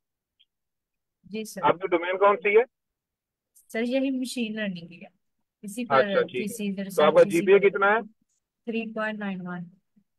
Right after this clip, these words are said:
Speaker 2: माशाल्लाह जी, आप बस आईएलटीएस का अच्छा score लेके आए और, अ, iCode गुरु पे regular हैं, तो आपका scholarship तकरीबन guaranteed है।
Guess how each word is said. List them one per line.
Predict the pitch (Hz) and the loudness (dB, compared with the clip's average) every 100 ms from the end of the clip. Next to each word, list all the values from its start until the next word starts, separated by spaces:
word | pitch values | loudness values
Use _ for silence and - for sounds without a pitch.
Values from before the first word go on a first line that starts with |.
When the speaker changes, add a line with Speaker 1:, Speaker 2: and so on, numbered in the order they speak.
| _ _ _ _ _ _ _ _ _ - 143 _ | _ _ _ _ _ _ _ _ _ -20 -20 _
Speaker 2:
माशाल्लाह | 139 147 165 180 165 151 | -2 0 2 4 4 4
जी, | 160 | 4
आप | 185 175 _ | 2 2 _
बस | 160 - _ _ _ | 0 0 _ _ _
आईएलटीएस | 156 175 202 - | 0 2 2 2
का | |
अच्छा | 202 - 208 | 2 2 -2
score | - 196 196 | 2 2 2
लेके | 185 180 | -2 -2
आए | 202 226 - _ _ _ _ _ | -4 -6 -10 _ _ _ _ _
और, | 156 160 165 | 0 2 4
अ, | 165 160 170 - 156 | 2 0 -2 -2 -2
iCode | - 185 175 | -2 -4 -2
गुरु | 175 175 | 0 0
पे | 180 | 2
regular | 156 165 175 175 | 0 0 2 2
हैं, | 180 | 0
तो | |
आपका | 175 160 165 | -2 0 -2
scholarship | - 151 151 165 156 | 0 -2 -2 -4 -8
तकरीबन | - 143 156 160 | -8 -4 0 0
guaranteed | 135 120 107 113 117 | 2 -2 -4 -12 -14
है। | 107 | -14